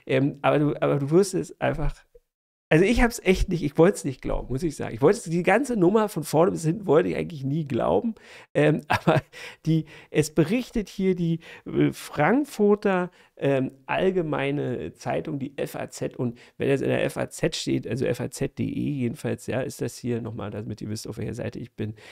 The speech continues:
dann wollen wir es doch vielleicht doch mal sagen, wir glauben's, ja. Ähm, dass,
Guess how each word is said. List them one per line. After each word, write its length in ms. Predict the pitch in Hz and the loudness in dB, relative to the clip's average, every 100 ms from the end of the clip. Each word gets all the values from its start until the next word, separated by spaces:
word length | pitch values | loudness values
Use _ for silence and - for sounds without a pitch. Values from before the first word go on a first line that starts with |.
| - - | -10 0
dann 220 | 139 147 - - | 0 0 -6 2
wollen 180 | 131 214 | 4 6
wir 80 | |
es 60 | 190 | 4
doch 100 | 160 | 0
vielleicht 340 | - 139 127 | -2 -2 2
doch 120 | 143 143 | 2 2
mal 260 | 127 120 _ _ _ | -2 -4 _ _ _
sagen, 420 | 110 117 120 117 | -4 -2 0 -2
wir 120 | 113 | -2
glauben's, 680 | 110 107 123 160 156 - - - | -2 0 2 0 -2 -8 -14 -10
ja. 320 | - 107 170 - - - - | -4 -2 -4 -8 -20 -20 -2
Ähm, 540 | 143 147 147 143 - - 180 143 - _ _ - - | 4 6 6 4 -4 -20 -18 -18 -18 _ _ -14 0
dass, 400 | 131 151 - | 0 0 -6